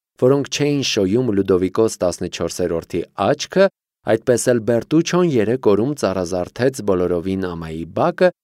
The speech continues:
և հիանալի բարդիներն ու թխկիները, որոնք բերվել էին իրենց հսկայական արմատազանգվածներով, ստվերարկում էին տան գլխավոր ճակատը, որի առաջ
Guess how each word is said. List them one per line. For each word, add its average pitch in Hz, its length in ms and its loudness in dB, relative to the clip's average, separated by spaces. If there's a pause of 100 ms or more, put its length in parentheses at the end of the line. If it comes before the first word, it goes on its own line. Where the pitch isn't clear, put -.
(100)
և 117 220 2
հիանալի 107 600 -2
բարդիներն 113 680 -2
ու 107 80 -2
թխկիները, 117 640 -2 (340)
որոնք 165 300 4
բերվել 131 420 2
էին 127 180 -2
իրենց 127 320 -2
հսկայական 98 600 -2
արմատազանգվածներով, 87 1300 -2 (280)
ստվերարկում 165 720 2
էին 170 240 0
տան 160 300 -2
գլխավոր 92 580 -2
ճակատը, 165 640 0 (280)
որի 110 320 4 (180)
առաջ 113 480 0